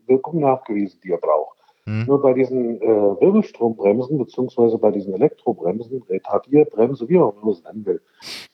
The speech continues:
Speaker 1: da müssen Sie an zwei Dinge achten. Zum einen muss er ja sch-, relativ stark verzögern und müssen Sie dran denken,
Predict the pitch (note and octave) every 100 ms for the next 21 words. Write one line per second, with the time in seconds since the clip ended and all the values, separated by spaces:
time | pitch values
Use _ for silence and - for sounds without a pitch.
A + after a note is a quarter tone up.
0 | - A#2 A#2 D3 D#3 D#3 B2+ B2 - A#2
1 | C#3+ E3 F3 F3 F#3+ - _ _ - _
2 | _ - G2 F2+ D3+ D#3 D3+ C#3 A#2 A2
3 | - _ - A2 B2+ D3 B2 B2 - G2
4 | F#2+ - - - - G#2 G#2+ C3+ G3+ B3+
5 | _ _ _ _ _ _ - D#3 G#3 D#3
6 | F3 D#3+ E3 D#3 C3+ D3 B2 D3 F3 F#3